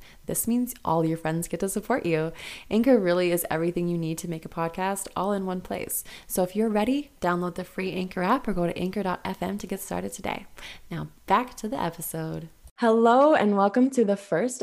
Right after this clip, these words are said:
ever episode of the newest Motivation series featuring special guests. Tune in every Wednesday while I meet with women from all walks of life.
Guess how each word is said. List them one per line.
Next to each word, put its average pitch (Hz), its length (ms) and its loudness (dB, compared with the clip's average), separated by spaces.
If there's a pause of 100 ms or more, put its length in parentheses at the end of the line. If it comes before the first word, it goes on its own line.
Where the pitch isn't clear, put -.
(100)
ever 160 360 0
episode 156 540 -2
of 165 140 -4
the 170 80 -2
newest 226 560 0
Motivation 190 640 0
series 165 560 -2
featuring 180 580 -4
special 175 480 -8
guests. 247 680 -8
Tune 214 260 0
in 190 300 -2
every 233 240 2
Wednesday 156 500 0
while 151 160 0
I 147 140 -2
meet 151 200 -4
with 185 200 -4
women 151 320 -2
from 151 180 -6
all 170 240 4
walks 156 300 0
of 151 100 -6
life. - 340 -6